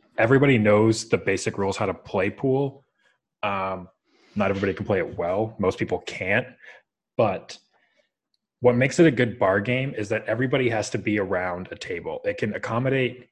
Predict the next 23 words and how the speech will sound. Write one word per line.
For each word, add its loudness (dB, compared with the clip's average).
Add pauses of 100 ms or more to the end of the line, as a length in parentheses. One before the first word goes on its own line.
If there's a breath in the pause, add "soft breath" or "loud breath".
usually 2
up 0
to -6
thr-, -8 (160)
up -20
to -2
four 0
players, -4 (240)
which -12
is -10
a -4
good, -2 (120)
you -6
know, -4
two -4
on -4
two, 0
and -4
then -8
winner -4
stays. -4
You -20
kinda -8